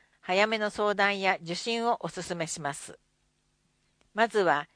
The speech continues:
夜間の睡眠時間を十分とり、日中は体を動かし、食事をしっかりとり、できる範囲で趣味活動を続けることが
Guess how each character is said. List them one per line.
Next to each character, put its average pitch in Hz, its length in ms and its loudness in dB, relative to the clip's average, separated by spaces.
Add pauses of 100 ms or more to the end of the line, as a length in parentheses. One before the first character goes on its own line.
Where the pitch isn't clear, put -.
(160)
夜 247 160 4
間 202 260 2
の 165 120 -2
睡 233 220 -2
眠 233 220 -4
時 226 140 -6
間 175 240 0
を 156 100 -2
十 214 280 4
分 190 260 -2
と 160 140 0
り、 143 180 -8 (480)
日 185 260 -6
中 214 240 4
は 202 280 4
体 208 440 4
を 208 80 2
動 208 140 0
か 196 140 0
し、 - 280 -8 (580)
食 208 360 0
事 226 140 6
を 214 100 8
し - 240 -4
っ - 40 -20
か 262 120 6
り 196 140 2
と 165 120 6
り、 135 200 -4 (680)
で 185 140 4
き 240 120 -2
る 233 120 4
範 226 280 4
囲 180 120 -6
で 156 260 0
趣 - 220 -6
味 214 120 -4
活 233 300 2
動 165 220 6
を 156 80 2
続 180 260 -6
け 226 140 4
る 214 80 2
こ 220 100 2
と 208 160 0
が 147 200 -2